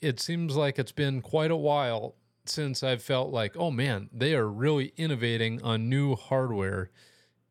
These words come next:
And today, with the release of Vision Pro, uh, I think they're doing just that. Um, Vision Pro is a headset, and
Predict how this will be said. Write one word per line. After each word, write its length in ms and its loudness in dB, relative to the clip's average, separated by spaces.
And 680 0
today, 600 0
with 160 2
the 100 -2
release 440 0
of 220 0
Vision 540 0
Pro, 540 -2
uh, 220 0
I 80 0
think 240 -2
they're 180 2
doing 400 0
just 400 -4
that. 460 -2
Um, 380 -2
Vision 480 2
Pro 560 0
is 280 2
a 240 0
headset, 760 -2
and 460 2